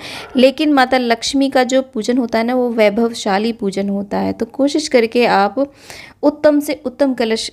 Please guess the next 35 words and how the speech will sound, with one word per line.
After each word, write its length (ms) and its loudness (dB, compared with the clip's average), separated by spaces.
लेने 300 2
की 140 -4
कोशिश 360 -4
करिएगा, 360 -2
जो 220 0
भी 140 0
आपके 240 -2
पास 300 -2
उपलब्ध 400 -4
हो। 240 2
बहुत 360 2
ही 100 6
ज़्यादा 340 4
स्वच्छता 520 0
के 180 2
साथ 360 2
में 140 -2
और 180 4
बहुत 320 0
ही 40 -2
ज़्यादा 240 4
शुचिता 400 0
के 120 0
साथ 300 -2
में 120 -2
हमें 360 0
लक्ष्मी 300 -4
माँ 140 -2
का 120 -4
पूजन 340 -4
करना 300 0
चाहिए। 500 0
और 220 4
यहाँ 360 0
पर 200 6